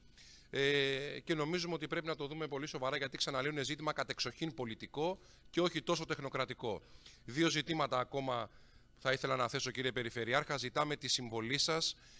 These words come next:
ζητάμε τη βοήθειά σας, να το πω έτσι, για να λύσουμε ζητήματα που έχει ο Δήμος μας και χρονίζουνε.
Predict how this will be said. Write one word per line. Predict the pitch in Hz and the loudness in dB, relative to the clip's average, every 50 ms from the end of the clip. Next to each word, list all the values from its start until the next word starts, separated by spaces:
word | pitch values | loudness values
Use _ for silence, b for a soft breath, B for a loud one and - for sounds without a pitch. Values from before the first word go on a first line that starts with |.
| B B B | B B B
ζητάμε | B - 113 117 143 151 151 147 | B -4 -2 0 2 2 2 0
τη | 131 127 | -2 -2
βοήθειά | 120 123 139 139 - 127 120 120 127 139 | 0 0 0 0 -2 0 2 4 4 4
σας, | 131 - 170 170 170 - - | 4 2 0 0 0 -2 -4
να | - 127 117 | -4 -6 -8
το | 113 104 | -8 -6
πω | - 131 123 120 | -6 -4 -2 -2
έτσι, | 123 127 - - 170 175 175 - - - B B B B B B B | -2 -2 -2 -2 0 -2 -2 -4 -10 -20 B B B B B B B
για | - 107 131 | 0 4 4
να | 123 123 123 | 6 6 4
λύσουμε | 135 160 170 165 - 143 131 | 4 6 4 4 4 2 0
ζητήματα | 117 110 113 - 131 131 123 117 113 - 110 101 95 87 - B B B B B B B | -2 -2 -2 -2 -2 0 0 0 0 0 0 -2 -2 -4 -6 B B B B B B B
που | B - 127 | B 4 4
έχει | 143 151 - 147 | 4 4 4 2
ο | 135 123 | -2 0
Δήμος | 117 139 143 139 123 | 0 0 0 0 0
μας | 120 123 120 | 0 -2 -2
και | - - 113 | -2 -4 -6
χρονίζουνε. | - 113 107 107 113 120 123 117 131 135 147 160 175 185 | -4 -4 -4 -4 -2 -2 -2 -2 -2 0 2 2 2 0